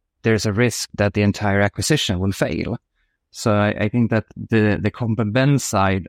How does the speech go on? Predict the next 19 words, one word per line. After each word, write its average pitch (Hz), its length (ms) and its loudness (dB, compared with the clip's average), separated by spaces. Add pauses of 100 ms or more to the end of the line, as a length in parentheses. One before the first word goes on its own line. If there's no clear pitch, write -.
(140)
of, 104 320 0 (320)
uh, 110 60 -4
of 104 380 0
an 107 80 2
M 107 160 2
and 110 80 4
A 117 200 2
is 101 380 -2 (560)
maybe 135 300 4
the 131 120 0
m-, 120 240 2
not, 127 240 0 (300)
may-, 120 400 2
maybe 131 300 2
not 120 180 2
the 104 80 -4
first - 420 -2
thing 135 220 2
that 113 200 0